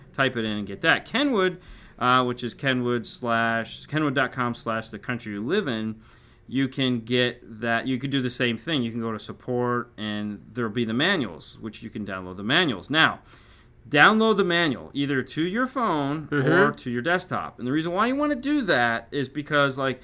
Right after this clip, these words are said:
Speaker 1: for example, if you have an iPhone or an iPad or an iDevice, they have iBook on them.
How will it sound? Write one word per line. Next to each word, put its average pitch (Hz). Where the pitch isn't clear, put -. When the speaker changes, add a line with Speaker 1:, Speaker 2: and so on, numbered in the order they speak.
Speaker 1:
for 175
example, 143
if 127
you 139
have 143
an 143
iPhone 139
or 120
an -
iPad 107
or 107
an -
iDevice, 101
they 110
have 113
iBook 131
on 85
them. 64